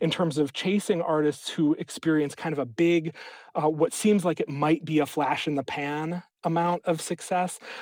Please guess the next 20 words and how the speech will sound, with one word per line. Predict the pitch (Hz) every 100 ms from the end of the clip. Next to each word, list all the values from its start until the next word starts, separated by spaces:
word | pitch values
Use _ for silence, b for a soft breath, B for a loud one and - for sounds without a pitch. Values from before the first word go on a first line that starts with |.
| B
But | 226 -
if | 254 247
you | 240
go | 277
back | 349 285 -
even | 214 202
farther, | - 220 285 208
there | 190 196
are | 208 -
other | 180 202 196
embarrassments | 190 165 190 208 - 208 214 -
and | - 202 202
issues. | 247 - 139 127 B B B
In | 170
nineteen | 170 170 185
eighty-six, | 160 151 - - 208 160 - - B B
Whitney | 180 226
Houston | 185 - 220 - 160 147 160
wasn't | 147 175 190 190 -
eligible | 180 220 196 156 143 131 -